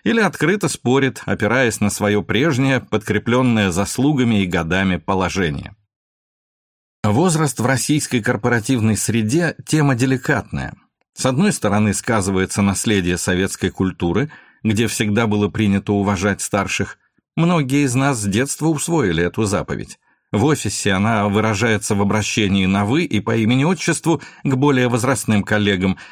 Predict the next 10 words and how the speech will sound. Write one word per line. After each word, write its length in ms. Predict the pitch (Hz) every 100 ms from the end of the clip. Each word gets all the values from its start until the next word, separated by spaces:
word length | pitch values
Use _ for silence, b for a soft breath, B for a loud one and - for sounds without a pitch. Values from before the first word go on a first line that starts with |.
| B
а 100 | 131
также 300 | 202 185 165
в 60 | 139
негласном 600 | 127 110 127 127 120 104
правиле 480 | 98 98 90 98 - B B
"мнение 540 | 117 117 123 110 98 98
опытного 500 | 123 101 87 82 82
сотрудника 800 | 78 90 78 151 147 156 156 151 b b
априори 720 | 120 107 107 110 131 123 - -
весомее". 720 | 104 113 - 101 82 71 67